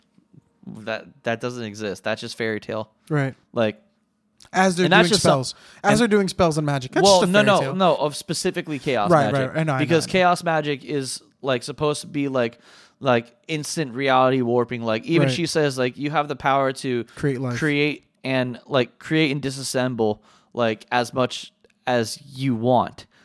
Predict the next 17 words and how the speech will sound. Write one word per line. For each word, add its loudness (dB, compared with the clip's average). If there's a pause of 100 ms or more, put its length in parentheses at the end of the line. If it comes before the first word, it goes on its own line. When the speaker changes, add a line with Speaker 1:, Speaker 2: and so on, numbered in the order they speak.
(140)
Speaker 1:
like, -2
at 0
your 0
will, 0
at -6
your -4
leisure. -4 (840)
Um, -4 (200)
so -2 (880)
what 0 (460)
I 4
believe -2
might -6
happen, -2 (120)
which, -6 (280)
you -6
know, 0